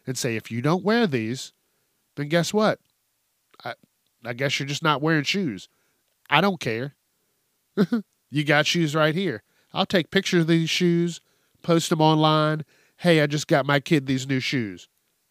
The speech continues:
And then when you're like, "I don't like these shoes," then you look like the asshole. I don't have time for that. You're slaving away at work,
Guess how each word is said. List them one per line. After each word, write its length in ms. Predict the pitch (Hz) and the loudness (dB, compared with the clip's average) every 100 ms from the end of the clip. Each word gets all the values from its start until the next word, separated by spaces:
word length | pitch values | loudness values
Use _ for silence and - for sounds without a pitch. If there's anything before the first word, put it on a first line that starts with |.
| _ _ _ - | _ _ _ -4
And 100 | 147 151 | 0 2
then 140 | 139 | 2
when 140 | 143 143 | 2 2
you're 160 | 170 | 4
like, 360 | 170 143 131 - 143 | 4 4 0 -4 0
"I 100 | 185 | 2
don't 180 | 156 | 2
like 280 | 135 180 185 | 2 0 0
these 180 | 143 123 | -4 -2
shoes," 480 | - 117 101 95 - _ _ | -4 -4 -8 -12 -18 _ _
then 200 | - 160 | -2 -2
you 180 | 139 175 | 2 4
look 180 | 147 - | 4 2
like 200 | 110 - | -2 -4
the 100 | 107 | -6
asshole. 560 | 101 92 - 90 76 _ _ _ _ _ - | -6 -8 -10 -12 -14 _ _ _ _ _ -10
I 100 | 247 | -4
don't 100 | 269 | 0
have 140 | 220 | 0
time 240 | - 135 131 | 2 0 2
for 100 | 147 | 0
that. 280 | 160 202 165 _ _ _ _ _ _ _ _ _ - | 0 0 -2 _ _ _ _ _ _ _ _ _ -6
You're 100 | 151 | -6
slaving 480 | - 165 180 175 165 | -2 4 4 4 2
away 300 | 160 170 151 | 2 4 2
at 80 | 123 | 4
work, 440 | 160 190 160 | 4 4 2